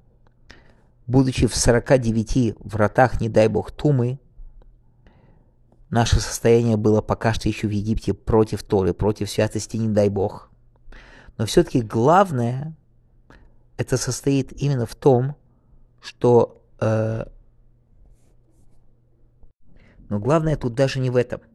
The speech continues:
Главное, что Тора является как бы личным, близким состоянием, принадлежащим лично самому Творцу, скрытым хранилищем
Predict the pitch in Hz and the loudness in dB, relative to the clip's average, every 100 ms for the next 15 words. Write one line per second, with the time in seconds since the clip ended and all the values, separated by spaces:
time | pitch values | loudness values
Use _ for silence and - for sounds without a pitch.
0 | - - _ - 147 170 165 135 - 113 | -20 -20 _ -6 -2 -2 -2 -6 -8 -10
1 | - - 170 151 120 120 131 120 - - | -8 -2 0 2 0 -2 -2 -2 -4 -8
2 | 127 117 117 117 - _ - _ - - | -6 -4 -4 -6 -8 _ -20 _ -20 -16
3 | - 117 151 - - 127 113 117 107 101 | -10 -4 -4 -4 -6 -4 -4 -4 -6 -2
4 | 135 160 - - 131 127 - - 127 - | 0 0 -4 -6 -6 -6 -10 -10 -8 -4
5 | 127 135 135 123 117 117 113 _ _ - | 0 0 0 -4 -6 -8 -14 _ _ -6
6 | 123 123 113 117 139 - 127 127 131 - | -4 -2 -2 -2 -2 0 0 -2 -6 -8
7 | 135 - 120 127 127 110 107 - - - | -6 -4 -4 -4 -4 -2 -4 -4 -8 -8
8 | - - - - - - 135 180 170 151 | -12 -20 -20 -18 -14 -4 0 2 2 -2
9 | - 139 143 147 120 - 95 107 | -2 -2 0 0 -2 -2 -4 -6